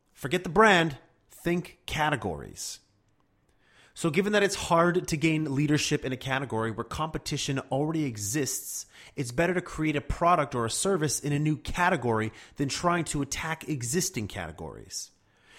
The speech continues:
Category doesn't have to be radically d-, the category doesn't have to be radically different. For example, if there's a dominant player in imported beer,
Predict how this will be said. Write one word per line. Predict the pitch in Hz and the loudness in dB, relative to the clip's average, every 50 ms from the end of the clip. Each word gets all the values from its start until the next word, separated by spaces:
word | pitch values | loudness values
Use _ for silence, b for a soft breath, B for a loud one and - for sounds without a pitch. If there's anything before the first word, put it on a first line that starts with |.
| B B B B B | B B B B B
Category | B - 175 170 202 185 190 190 185 180 175 151 | B 2 4 4 4 6 6 6 6 4 4 2
doesn't | 139 117 160 165 156 170 175 | 0 2 2 2 4 2 0
have | 156 120 151 160 156 - | -2 -2 0 -2 -2 -2
to | - - | -4 -8
be | 147 151 | -6 -4
radically | 139 131 135 127 139 - - 180 | -2 0 0 0 0 -2 -4 -4
d-, | - - - _ _ _ _ _ _ _ b b b b | -4 -6 -10 _ _ _ _ _ _ _ b b b b
the | - 135 | -6 -6
category | - - 175 180 190 202 175 180 180 175 180 170 | -2 2 4 4 4 4 4 4 4 4 4 2
doesn't | 147 156 156 151 165 | 0 0 -2 -2 -2
have | 156 156 151 147 | -2 -2 -2 -2
to | - | -2
be | 147 131 | -4 -2
radically | 110 117 104 113 127 - 180 170 | 2 2 2 2 2 0 -2 -2
different. | 147 165 143 - - 147 165 160 | 0 0 -2 -2 -4 -8 -8 -8
For | - - - 143 | -6 -4 -2 -2
example, | 135 107 113 156 160 165 135 117 113 135 - B B B B | -2 0 0 0 0 -2 -2 -4 -6 -6 -8 B B B B
if | B 131 127 | B -4 -2
there's | 165 160 143 | 0 0 0
a | 147 | 0
dominant | 113 156 156 156 165 175 175 165 - - | 2 4 4 6 6 4 2 0 -2 -4
player | - 170 170 170 160 151 | -2 0 2 2 2 2
in | - 151 151 151 | 0 0 -2 0
imported | - 170 175 170 - - - 160 143 127 110 104 | 0 0 0 0 0 0 0 0 -2 -2 -4 -4
beer, | - 190 208 175 139 151 160 | -4 -2 0 0 0 -2 -4